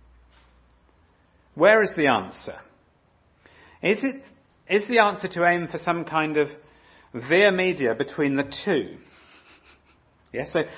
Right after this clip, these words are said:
so I know I'm right when I'm not being like the rationalists on the one hand and I'm not being like the charismatic enthusiasts on the other. When my church looks like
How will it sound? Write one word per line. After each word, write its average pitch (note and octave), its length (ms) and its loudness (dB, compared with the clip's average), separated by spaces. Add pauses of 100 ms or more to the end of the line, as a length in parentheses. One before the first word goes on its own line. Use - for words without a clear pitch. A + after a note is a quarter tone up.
so - 120 4
I D#3 120 8
know D#3+ 160 4
I'm B3 260 6
right C#3 460 2 (420)
when D#3+ 160 -2
I'm D#3+ 80 2
not G#3 180 2
being A#3 140 4
like G#3 180 2
the F3+ 120 2
rationalists E3+ 680 2
on C3+ 120 2
the C3 60 -2
one B2 160 0
hand C3 180 -2
and C#3+ 100 -2
I'm D3+ 80 0
not E3 200 -4
being F3 160 2
like E3 280 2
the D#3 100 -4
charismatic D3 600 0
enthusiasts C3 720 -2
on B2+ 100 -2
the A#2+ 120 -4
other. G#2 200 -4
When D3+ 200 0
my G#3+ 140 2
church F3+ 440 0
looks D#3 220 -6
like D3 240 -6